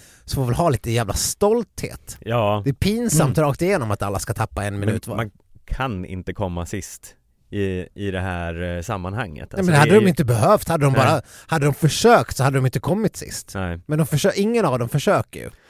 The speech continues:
Speaker 2: Det var tur att det bara var tio lag med. Att, eh, för det har ju varit omdebatterat det här att, eh,
Speaker 1: Just det.
Speaker 2: inte
Speaker 1: Storbritannien,
Speaker 2: Sto-,
Speaker 1: tyvärr.
Speaker 2: Storbritannien är ju, eh, s-,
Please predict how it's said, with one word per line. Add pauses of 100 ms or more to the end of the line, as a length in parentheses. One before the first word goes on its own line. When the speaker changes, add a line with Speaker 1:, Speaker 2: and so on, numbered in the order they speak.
(120)
Speaker 2:
Det
var
tur
att
det
bara
var
tio
lag
med. (500)
Att,
eh, (280)
för
det
har
ju
varit
omdebatterat
det
här
att,
eh,
Speaker 1:
Just
det.
Speaker 2:
inte
Speaker 1:
Storbritannien,
Speaker 2:
Sto-,
Speaker 1:
tyvärr.
Speaker 2:
Storbritannien
är
ju,
eh,
s-,